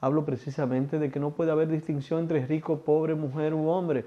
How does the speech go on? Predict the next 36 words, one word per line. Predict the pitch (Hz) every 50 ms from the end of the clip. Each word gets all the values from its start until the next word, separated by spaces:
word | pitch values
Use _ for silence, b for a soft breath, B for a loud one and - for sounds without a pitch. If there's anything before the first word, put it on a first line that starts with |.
| B B B B B B _
Cuando | - 139 139 135
hablo | 139 151 165
de | 160 160
igualdad | 147 156 147 139 135 127 135 135 139 151 151
de | 156 156
oportunidades, | 147 143 143 139 151 147 143 143 139 139 135 143 151 151 151 151 151 156 156 139 - - - -
hablo | 127 139 147 156 165 160
de | 156 147 143
equidad, | 135 135 - - 120 120 117 120 139 190 202 170 143 143
y | 139 127
equidad | 123 131 139 127 131 135
significa | 135 - 160 160 165 156 147 139 - 151 151 160 - 185 175 B B B B B B B
a | - 127
cada | 165 165 185 190
quien | - - 170 180
lo | 190 208 196
que | - 156
le | 139 135
corresponde. | 135 - 123 117 117 107 - - - - 151 160 185 165 139 120 113 B B B B B B B B
Entonces, | - 139 131 - 165 170 165 165 208 175 180 - B B B B B B B B
eh, | - 139 139 139 139 131 131
sí, | - - - 170 180 208 233 226 175 147
eh, | 127 127 131 127
mi | 131 135
prioridad | 131 131 143 143 143 135 135 131 131 131 131 135 147 156 160 165
de | 170 165 156 143
apoyar | 139 131 - 131 127 127 127 135 139
a | 143
la | 139 131
mujer | 123 120 113 113 127 135 139 147 147 - B B B B B B B B B -
a | 131 127 127 127 -
que | - 139 127 131 135 139 135 135 135 131 127 127 123 127 127 123 -
pueda | 143 143 151 147 135 -
cada | - 147 151 160 156 139
día | 135 139 143 147 147 139 135 127 110 - 156
ocupar, | 147 123 117 - 139 131 143 - 127 123 131 135 135 135 135